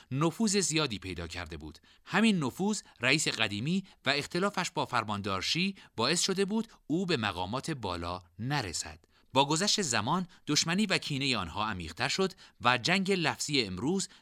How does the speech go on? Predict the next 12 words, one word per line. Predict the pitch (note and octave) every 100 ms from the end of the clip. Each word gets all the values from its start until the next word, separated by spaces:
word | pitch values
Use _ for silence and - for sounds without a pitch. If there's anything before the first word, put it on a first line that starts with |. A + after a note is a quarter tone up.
| -
نتیجه | F#2+ G2+ F#2 G2 A#2+ D3+
همان | E3 - G3+ G#2
کینه | D#2 - D#2+ D#2
بود. | E2 - _ - - -
مسابقات | G2 D#3 D#3+ E3+ A3
امسال | G3+ E3 F3+ F#3
برای | D3 B2 D3+
فرماندار | C#3+ A#2 G2+ G2 F#2
شی | - E3 F#3 - - G2
بسیار | G2+ - G2 A2 A2
مهم | G2 F#2+ A#2 C3
بود. | D#2+ D2